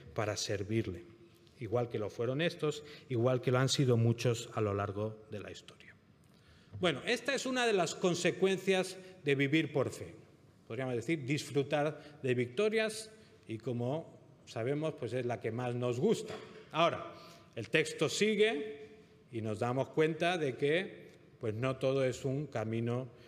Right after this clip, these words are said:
o un jardín, un camino de rosas o jardín de rosas. Lo que sea. ¿Un jardín? Vale. El otro lado,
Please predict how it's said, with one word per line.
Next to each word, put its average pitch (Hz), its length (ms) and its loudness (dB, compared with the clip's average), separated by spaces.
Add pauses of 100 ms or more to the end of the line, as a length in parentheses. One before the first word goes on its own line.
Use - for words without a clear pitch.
(120)
o 113 100 -2
un 113 100 2
jardín, 113 580 -2
un 147 60 -10
camino 151 400 -4
de 135 100 2
rosas 156 340 -2
o 110 80 -6
jardín 107 340 -4
de 98 100 -8
rosas. - 280 -16 (800)
Lo 113 140 -6
que 113 100 0
sea. 107 240 -2 (560)
¿Un 113 100 -6
jardín? 127 540 -4
Vale. 87 240 -8 (2250)
El 214 220 2
otro 269 340 4
lado, 180 500 4